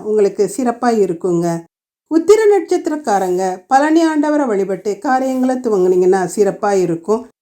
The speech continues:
இன்னைக்கு தேவையில்லாத விஷயங்களை போட்டு மனசுல போட்டு குழப்பிக்காம அமைதியா இருக்கிறது நல்லது. எதிர்பார்த்த விஷயங்கள்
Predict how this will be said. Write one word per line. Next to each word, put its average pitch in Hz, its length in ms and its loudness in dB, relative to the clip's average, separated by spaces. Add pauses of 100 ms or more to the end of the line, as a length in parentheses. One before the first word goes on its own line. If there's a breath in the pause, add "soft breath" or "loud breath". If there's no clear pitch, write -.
(220)
இன்னைக்கு 302 340 2
தேவையில்லாத 359 720 2
விஷயங்களை 233 600 -2
போட்டு 202 340 -4 (160)
மனசுல 262 460 2
போட்டு 214 260 0
குழப்பிக்காம 202 800 0 (520)
அமைதியா 294 500 4
இருக்கிறது 185 520 -2 (200)
நல்லது. 185 460 0 (360)
எதிர்பார்த்த 370 640 2
விஷயங்கள் 240 560 0